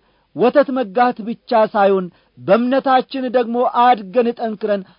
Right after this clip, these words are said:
አጥንት ወደ መቆርጠሙ ደረጃ እንድንደርስም ደግሞ አሳድገን። አቤቱ ጌታችን ሆይ፣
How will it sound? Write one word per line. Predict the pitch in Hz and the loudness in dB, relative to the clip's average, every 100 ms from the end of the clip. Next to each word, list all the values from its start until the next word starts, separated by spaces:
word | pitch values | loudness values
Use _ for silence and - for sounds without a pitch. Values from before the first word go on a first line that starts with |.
| _ _ 113 | _ _ -8
አጥንት | 143 175 190 208 190 | 0 2 2 -4 -2
ወደ | 202 196 | -2 0
መቆርጠሙ | 190 190 185 190 185 | -2 -2 -2 -2 0
ደረጃ | 185 180 170 175 | 0 0 0 0
እንድንደርስም | 170 165 170 170 156 147 - 156 151 | -2 -4 -6 -4 -4 -4 -6 -8 -4
ደግሞ | 143 143 139 135 131 - _ _ _ _ 147 | -6 -6 -8 -8 -10 -14 _ _ _ _ -2
አሳድገን። | 160 165 170 151 123 107 139 117 107 104 98 95 _ _ _ | 0 0 -2 -2 -6 -14 -14 -12 -16 -16 -18 -20 _ _ _
አቤቱ | 139 165 190 202 185 175 165 | -4 0 0 0 -2 -2 -2
ጌታችን | 170 160 151 - 143 131 | -2 -2 -4 -6 -14 -12
ሆይ፣ | 117 | -14